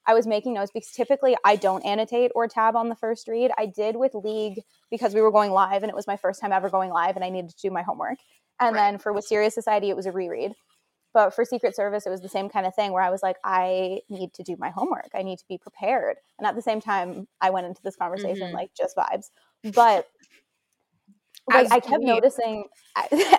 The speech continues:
Speaker 1: and I think I, I think I'm matching the vibe of this podcast perfectly,
Speaker 2: You are.
Speaker 1: which is fantastic.
Speaker 2: You did it.
Speaker 1: Um, but I remember we had talked about how the previous two books in the series,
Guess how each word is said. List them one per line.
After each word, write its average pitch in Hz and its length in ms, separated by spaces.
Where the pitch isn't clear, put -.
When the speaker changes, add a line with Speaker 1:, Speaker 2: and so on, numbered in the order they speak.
Speaker 1:
and 254 160
I 254 100
think 262 180
I, 220 260
I 220 40
think 233 140
I'm 208 140
matching 208 300
the 190 80
vibe 190 220
of 185 100
this 185 200
podcast 180 360
perfectly, 226 200
Speaker 2:
You 233 120
are. 240 220
Speaker 1:
which - 60
is 202 80
fantastic. 233 760
Speaker 2:
You 226 120
did 233 180
it. - 180
Speaker 1:
Um, 208 480
but 220 440
I 262 80
remember 269 800
we 247 180
had 254 140
talked 208 360
about 302 240
how 294 100
the 247 60
previous 226 460
two 262 100
books 208 220
in 208 80
the 202 60
series, 190 500